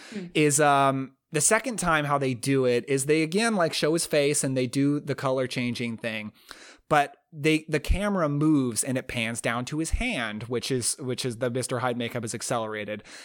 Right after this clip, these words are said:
Speaker 2: And then they pan back up to his face and they've, like, applied the fake teeth in. And then they pan to his other hand and then they pan back up and they put more of the makeup on.
Speaker 1: Yes.
Speaker 2: And, like, the, I watched it really closely.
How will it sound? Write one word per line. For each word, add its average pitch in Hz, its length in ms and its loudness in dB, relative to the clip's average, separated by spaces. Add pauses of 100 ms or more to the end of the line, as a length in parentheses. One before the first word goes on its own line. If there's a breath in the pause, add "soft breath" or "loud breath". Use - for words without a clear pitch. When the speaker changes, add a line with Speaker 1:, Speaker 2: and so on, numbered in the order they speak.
(120)
Speaker 2:
And 127 160 -2
then 139 140 0
they 147 100 2
pan 151 280 0
back 190 280 2
up 160 80 -4
to 139 80 -4
his 123 140 -2
face 113 320 -2
and 123 100 -4
they've, 123 140 -2
like, 123 180 -4
applied 120 380 -4
the 123 80 -4
fake 156 280 -2
teeth 240 280 0
in. 107 260 -2
And 110 140 -8
then 117 140 -6
they 123 100 -2
pan 165 340 -2
to 175 120 0
his 202 100 0
other 233 300 4
hand 117 280 -4
and 110 100 -6
then 113 100 -4
they 131 100 0
pan 127 240 -2
back 139 240 0
up 190 180 2
and 131 100 -2
they 135 120 0
put 170 240 -2
more 196 300 4
of 143 100 0
the 135 60 -2
makeup 117 420 -4
on. 104 320 -8 (180)
Speaker 1:
Yes. 185 240 2
Speaker 2:
And, 151 320 0 (480)
like, 170 280 0
the, 190 220 2
I 190 240 2
watched 202 420 -2
it 226 60 2
really 185 260 4
closely. 131 720 0